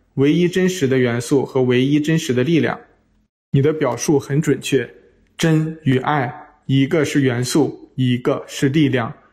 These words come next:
唯一真实的元素和唯一真实的力量。在游戏中，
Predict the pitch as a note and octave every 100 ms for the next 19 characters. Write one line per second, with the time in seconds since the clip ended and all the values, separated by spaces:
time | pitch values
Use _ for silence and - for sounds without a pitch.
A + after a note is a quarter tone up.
0 | _ _ _ - C#3 D3 E3 E3 F#3 F3
1 | C#3+ C3 B2 A#2+ A#2+ D3 B2 B2+ - C3
2 | C3+ C3 C3 D3 D3 E3 D#3 - B2 B2
3 | D3+ B2 A#2+ A2+ - _ _ _ _ _
4 | - C#3 B2 B2+ D#3+ C#3 C#3+ C#3 C#3